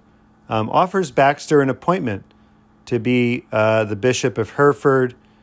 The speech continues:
And although more moderate than many, Baxter's Puritan convictions kept him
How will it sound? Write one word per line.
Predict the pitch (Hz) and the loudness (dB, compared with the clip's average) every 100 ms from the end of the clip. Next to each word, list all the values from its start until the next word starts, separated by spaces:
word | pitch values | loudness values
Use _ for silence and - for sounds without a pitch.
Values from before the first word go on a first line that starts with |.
| _ _ _ _ - | _ _ _ _ -4
And | 135 | 2
although | 143 143 170 170 | 4 6 4 4
more | 160 160 | 2 2
moderate | 160 135 139 160 160 151 | 2 2 2 2 0 -2
than | 131 | -6
many, | 127 131 135 | -6 -6 -6
Baxter's | 123 123 127 - 135 117 | -2 -2 -2 -6 -6 -6
Puritan | - 156 165 160 135 120 | -6 -2 -2 -2 -6 -6
convictions | 117 120 120 - 117 107 | -6 -4 -6 -6 -8 -6
kept | - 135 - | -4 -4 -2
him | 127 120 | -2 -2